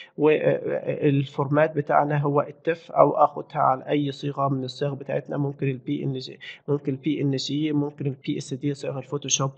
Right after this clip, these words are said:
أو البي إس دي أو البي إس دي بي، آآ، أو البي إس بي ديّة اللي هي الlarge، آآ، آآ، صيغة الفوتوشوب بس اللي هي فيها details أكتر، أو، آآ، آآ، الlarge format، آآ، أو ممكن آخد أي حاجة من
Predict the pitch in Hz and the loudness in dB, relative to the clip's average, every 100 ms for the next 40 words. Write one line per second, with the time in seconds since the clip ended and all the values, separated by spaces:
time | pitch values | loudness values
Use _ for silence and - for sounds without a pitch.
0 | - - - 131 131 147 - - 135 147 | -14 -2 2 4 4 0 0 -4 -2 -2
1 | 151 135 139 139 160 151 139 143 147 160 | 2 2 2 0 -6 -6 -6 -6 -6 -6
2 | 160 156 139 127 139 127 156 151 - - | -8 0 0 2 0 0 -2 -2 -4 -8
3 | 135 147 143 143 - 123 135 143 139 127 | -8 -2 -2 -2 -6 -4 -2 0 0 -2
4 | 127 143 - - - 135 - - - _ | 2 2 2 -6 -6 -6 -6 -10 -20 _
5 | 143 - - - - 151 147 139 - 147 | -6 -6 -8 -12 -8 -8 -8 -12 -8 -2
6 | - 143 139 135 - 139 139 131 135 139 | -2 -4 -10 -8 -6 -4 -4 -2 0 0
7 | 139 147 139 - 143 135 147 151 - 185 | 0 -2 -4 -6 -6 -2 -2 -2 -4 -6
8 | - 139 131 - 156 127 - 127 - 127 | 0 0 0 -6 -8 -6 -6 -8 -6 -2
9 | 131 139 135 - 131 147 190 - - - | -2 -2 -6 -10 -2 0 0 -6 -20 -20
10 | - - - - 175 170 175 170 156 160 | 0 4 4 8 8 8 2 -2 -2 -2
11 | - 151 147 147 143 143 143 135 | 0 0 0 0 -2 2 2 2